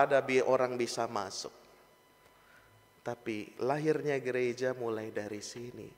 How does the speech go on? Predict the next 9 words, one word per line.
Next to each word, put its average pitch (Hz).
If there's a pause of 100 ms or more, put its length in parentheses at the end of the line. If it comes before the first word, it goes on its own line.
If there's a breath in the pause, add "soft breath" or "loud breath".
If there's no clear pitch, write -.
(300 loud breath)
Apa 247
yang 226
terjadi 165
dikatakan 143
selanjutnya, 139
pada 151
waktu 131
itu 262 (480 loud breath)
datanglah 147